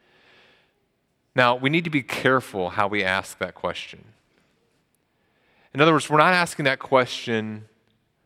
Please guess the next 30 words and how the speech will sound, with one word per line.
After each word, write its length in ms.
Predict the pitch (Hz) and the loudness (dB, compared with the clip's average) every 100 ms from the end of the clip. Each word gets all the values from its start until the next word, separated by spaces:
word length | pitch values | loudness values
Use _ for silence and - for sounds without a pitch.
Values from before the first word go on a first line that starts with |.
| _ _ _ _ - | _ _ _ _ 2
like, 420 | 113 110 107 - - - - | 4 2 -2 -10 -16 -16 -8
um, 540 | 107 101 95 90 87 _ _ _ _ _ _ _ _ _ _ | -4 -2 -4 -8 -14 _ _ _ _ _ _ _ _ _ _
well, 260 | 123 120 117 | 4 6 4
I, 240 | 123 123 120 | 0 0 0
I 20 | |
have 140 | 110 | 2
a, 120 | 101 101 | 0 0
I 40 | |
have 100 | 107 | -4
a 60 | 98 | -6
friend 540 | - 120 110 101 95 | 0 2 2 -2 -6
who 120 | 98 | -6
used 500 | 101 95 98 107 110 | -4 -4 -8 -10 -10
to 80 | - | -8
give 100 | 104 | -6
me 80 | 101 | -4
these, 220 | 98 92 | -6 -8
these 200 | - 98 | -8 -8
amazing 880 | 95 95 104 117 117 101 101 95 92 | -8 -2 0 0 -2 -6 -8 -6 -8
gifts. 360 | 92 90 - | -4 -4 -4
They 80 | - | -4
weren't 220 | 117 151 | 0 -2
expensive 680 | 139 - - - 127 117 92 | -2 -10 -10 -8 -6 -8 -8
gifts, 220 | 98 90 | -8 -8
but 140 | - 104 | -10 -4
they 100 | 113 | -2
were 140 | 107 | -2
incredibly 480 | 104 - 135 127 104 | -4 -6 -6 -4 -4
thoughtful. 540 | - 95 92 - 92 | 0 0 -2 -8 -16
So, 320 | - 113 107 | -4 0 0